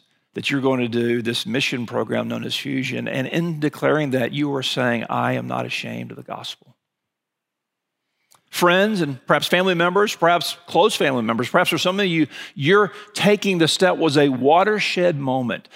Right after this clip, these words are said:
defining for you the seriousness of Christian ministry and missionary service within your own life, and that is a good thing.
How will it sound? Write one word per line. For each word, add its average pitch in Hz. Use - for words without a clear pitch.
defining 170
for 165
you 127
the 117
seriousness 175
of -
Christian 160
ministry 143
and 123
missionary 131
service 123
within 113
your 120
own 107
life, 107
and 123
that 147
is 131
a 123
good 117
thing. 113